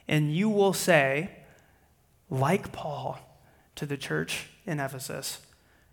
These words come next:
"To him who is able to do far more abundantly than all that we could ask or think or imagine, to him be the glory in the church." One day you will be able to look back and say that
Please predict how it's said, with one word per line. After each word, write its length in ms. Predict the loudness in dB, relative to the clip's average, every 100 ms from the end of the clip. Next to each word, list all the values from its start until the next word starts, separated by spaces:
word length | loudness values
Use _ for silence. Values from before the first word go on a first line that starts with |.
| _ -12
"To 220 | -4 -2
him 580 | -2 -4 -2 0 -2 -6 -16 -16
who 220 | -4 2 2
is 140 | 2
able 340 | 4 4 2 -2
to 120 | -2
do 140 | -4
far 460 | -2 0 4 6 6
more 240 | 4 2
abundantly 680 | 2 2 0 -2 -6 -8 -8 -14 -20 -4
than 240 | 0 0 4
all 200 | 6 6
that 120 | 4
we 140 | -2 -4
could 220 | -4 -8 -2
ask 540 | 2 2 2 -4 -10 -20 -6
or 200 | -6 -4
think 420 | -4 -2 -2 -4
or 180 | -4 -2
imagine, 500 | 0 0 -2 -6 -10 -14 -20 -10
to 100 | -4
him 480 | -4 -2 0 0 0
be 100 | 0
the 120 | -2
glory 500 | -2 -2 0 -2 -4 -12 -14 -6
in 160 | -4
the 80 | -2
church." 520 | -4 -6 -6 -6 -8 -10 -20 _ _ _ _ _ _ _ -6
One 260 | 2 4
day 100 | 6
you 160 | 4 4
will 100 | 0
be 120 | 2
able 140 | 0 0
to 60 |
look 280 | -2 -4 0
back 320 | 2 2 -2
and 180 | -10 -6
say 300 | -4 -2 -4
that 400 | -4 -6 -6 -12